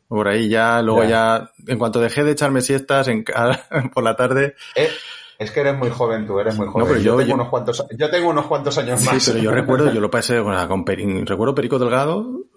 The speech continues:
Speaker 1: los primeros. Mi padre le gustaba mucho, mi padre sí era, era muy aficionado a, a la bici.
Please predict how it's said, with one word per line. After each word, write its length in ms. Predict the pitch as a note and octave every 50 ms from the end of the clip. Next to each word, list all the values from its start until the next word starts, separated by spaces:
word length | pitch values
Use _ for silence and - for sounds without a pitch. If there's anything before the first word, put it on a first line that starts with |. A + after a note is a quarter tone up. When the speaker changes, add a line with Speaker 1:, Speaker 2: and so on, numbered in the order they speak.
| _
Speaker 1:
los 220 | - A#2 A2+ G#2+ -
primeros. 520 | - A#2 A2 G#2+ A#2 B2 C#3+ D#3 E3 -
Mi 120 | B2 A2 -
padre 180 | G#2 A2 A#2+
le 80 | A#2 A2+
gustaba 300 | G2+ F#2+ - A2 G#2+ G#2
mucho, 200 | G2+ G#2+ - C#3+
mi 60 | A#2
padre 200 | G2+ G2 G#2 G2+
sí 120 | G#2+ A2
era, 120 | G#2+ G#2+ G#2
era 120 | G2 G#2+
muy 140 | G#2+ G#2 G#2
aficionado 680 | G2 G2+ F#2+ G#2+ G2+ G2+ G2+ G2 G2 G2 F#2+ F#2+ F#2 G2
a, 40 |
a 20 | G#2
la 100 | G2+ G2
bici. 380 | G#2 A#2+ - - D#3+ G3 -